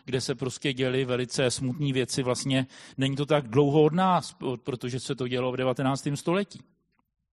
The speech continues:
Někdo, eh, si může představit veslaře na galérách.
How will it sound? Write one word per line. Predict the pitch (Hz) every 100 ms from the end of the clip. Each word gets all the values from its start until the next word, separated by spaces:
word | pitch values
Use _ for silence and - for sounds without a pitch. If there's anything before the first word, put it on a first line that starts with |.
| _ _ _ _ _ - - - -
Někdo, | 139 143 196 214 196 151 160 - - - -
eh, | 127
si | - 165
může | 156 156 175 175
představit | - - - 151 - 185 165 170 165 - 147 135
veslaře | 139 143 170 165 180
na | 170 165
galérách. | 214 226 170 127 95 - -